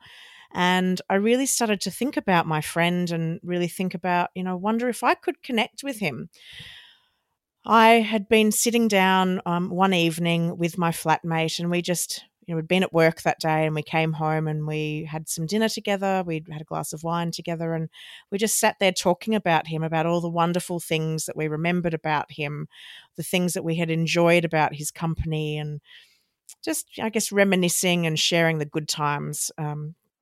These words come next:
you know, feeling very sad about it, but trying to think about the positives about his life and the impact he'd had on us. We went to bed.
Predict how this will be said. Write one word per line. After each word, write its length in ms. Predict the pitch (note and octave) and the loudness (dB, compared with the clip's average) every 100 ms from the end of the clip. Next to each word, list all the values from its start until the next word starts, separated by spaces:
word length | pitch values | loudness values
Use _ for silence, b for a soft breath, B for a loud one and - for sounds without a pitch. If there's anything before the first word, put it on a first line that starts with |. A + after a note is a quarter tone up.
| - | -8
you 100 | A3 | -6
know, 80 | |
feeling 280 | G#3+ C4+ A#3 | 0 4 4
very 180 | F#3 D#3+ | 4 4
sad 400 | D#3+ F3+ E3 D#3+ | 4 4 6 4
about 340 | D#3+ D3+ D3+ | 2 0 0
it, 100 | D#3+ | -2
but 140 | F#3 - | -6 -6
trying 460 | - G3 G3+ G#3 | 0 4 4 4
to 400 | G3+ - E3+ D#3+ D3 B B B B B | 0 2 2 2 0 B B B B B
think 220 | - A3+ G#3+ | -4 0 4
about 240 | F#3+ E3+ | 4 4
the 100 | F3 | 2
positives 800 | - - E3 E3 - D#3 D3 - | -2 0 2 2 0 0 -2 -4
about 380 | D#3 D3+ D3+ - | 0 2 2 2
his 340 | D3+ - E3 D3+ | -6 -2 -2 -2
life 440 | D3 D3 D3+ - | -4 -4 -4 -6
and 160 | D#3+ D#3 | -4 -2
the 140 | D#3 | -2
impact 400 | E3 - - - | -2 -4 -8 -10
he'd 140 | D#3+ | -12
had 160 | - D#3 | -10 -8
on 160 | D3+ D#3 | -8 -8
us. 380 | E3 - - - _ _ _ _ _ _ _ _ B B B B B | -10 -10 -10 -14 _ _ _ _ _ _ _ _ B B B B B
We 100 | F#3 | 2
went 220 | G3 A3+ | 4 2
to 60 | G#3 | 2
bed. 420 | F3 D#3 D3 D#3+ | 4 4 4 2